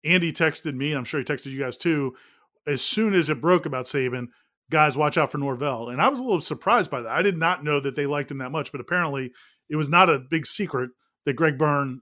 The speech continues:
and, uh, you know, Jimmy Sexton was gonna push him, and that Greg Byrne really liked Mike Norvell.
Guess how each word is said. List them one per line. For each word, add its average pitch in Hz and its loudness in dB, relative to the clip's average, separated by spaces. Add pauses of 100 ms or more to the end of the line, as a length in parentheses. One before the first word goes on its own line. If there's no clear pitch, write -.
and, 135 -6
uh, 127 -4
you 160 -6
know, 131 -4
Jimmy 170 2
Sexton 180 0
was 139 -6
gonna 156 -2
push 202 0
him, 175 -2 (260)
and 143 -4
that 139 2
Greg 151 2
Byrne 143 2
really 135 0
liked 131 -6
Mike 120 -8
Norvell. 113 -10